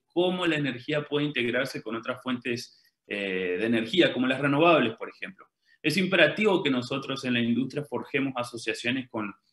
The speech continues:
grupos que estén fuera de, de la industria nuclear, ¿no? En este sentido, eh, nosotros consideramos, eh, sumamente importa-, eh, oportunos los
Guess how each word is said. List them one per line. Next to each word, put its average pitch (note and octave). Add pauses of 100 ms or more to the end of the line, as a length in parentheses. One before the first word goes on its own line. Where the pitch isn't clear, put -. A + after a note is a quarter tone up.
(160)
grupos D3+
que D3+
estén D3
fuera D#3 (260)
de, F#2
de F2+
la F#2+
industria F#2+
nuclear, F2 (140)
¿no? - (1160)
En D#3+
este G#3+
sentido, G#3+
eh, C3+
nosotros F3+
consideramos, D#3 (100)
eh, G2+ (140)
sumamente G3
importa-, B2
eh, A#2
oportunos B2+
los G#2+